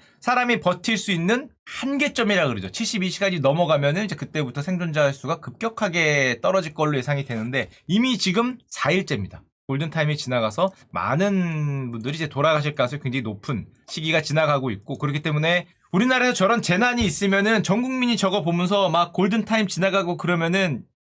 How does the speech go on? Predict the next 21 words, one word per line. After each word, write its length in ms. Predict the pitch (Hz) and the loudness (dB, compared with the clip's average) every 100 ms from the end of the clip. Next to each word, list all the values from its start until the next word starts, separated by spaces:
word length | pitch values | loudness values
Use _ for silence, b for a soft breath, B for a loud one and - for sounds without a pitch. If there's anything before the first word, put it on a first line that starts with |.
| _ | _
데미지를 440 | 151 196 202 202 | 2 4 4 2
받죠. 280 | 104 76 - - | -2 -8 -16 -16
충격을 460 | - 208 214 196 - | -6 -2 0 0 -2
받고 520 | 131 - 160 156 - b | -4 -2 -2 -2 -4 b
그 60 | - | -2
마음에 440 | 117 123 165 170 | 2 4 4 2
그 540 | - 147 143 127 104 95 - _ - | 0 -2 0 -2 -4 -10 -20 _ -8
뭐 140 | 151 | -4
우리도 200 | 139 156 | -2 2
얼마 220 | 156 151 185 | 2 4 2
전에 160 | 180 | 0
그런 160 | 151 151 | -4 -6
사건이 300 | 175 196 147 | -4 -2 -2
있었으니까 440 | 104 123 120 107 | -6 -10 -10 -10
그걸 200 | 104 180 | -4 0
많이 200 | 160 160 | 2 2
봤는데 360 | 156 117 117 160 | 0 -2 -2 -6
지금 400 | 151 160 262 247 | -4 -2 0 0
뭐 260 | 180 170 143 | 2 0 0
튀르키예 340 | 202 190 - | -2 -4 -4
입장에서는 540 | 151 160 147 151 170 | -4 -2 -2 -2 -2